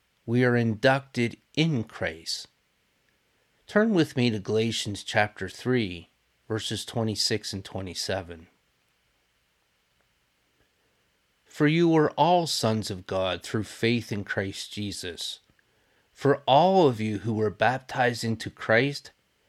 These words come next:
have clothed yourself with Christ." When in Christ, we are dead to our old ways. "Therefore, if any man be in Christ, he is a new creature.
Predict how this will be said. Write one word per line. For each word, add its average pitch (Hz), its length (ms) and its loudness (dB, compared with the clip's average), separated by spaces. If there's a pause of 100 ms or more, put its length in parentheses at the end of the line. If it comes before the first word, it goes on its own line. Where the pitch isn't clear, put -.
(260)
have 117 280 0
clothed 127 580 2
yourself 95 640 -4
with 107 260 -6
Christ." - 580 -10 (3000)
When 131 220 6
in 135 120 6
Christ, 131 640 2
we 127 160 2
are 131 80 4
dead 123 360 2
to 131 60 -2
our 123 160 2
old 123 300 2
ways. 139 600 -2 (1000)
"Therefore, 131 480 4
if 113 140 -2
any 123 200 4
man 113 320 -2
be 107 180 -6
in 101 120 -6
Christ, 113 520 2
he 127 120 0
is 117 140 0
a 127 80 4
new 147 220 4
creature. 90 600 -8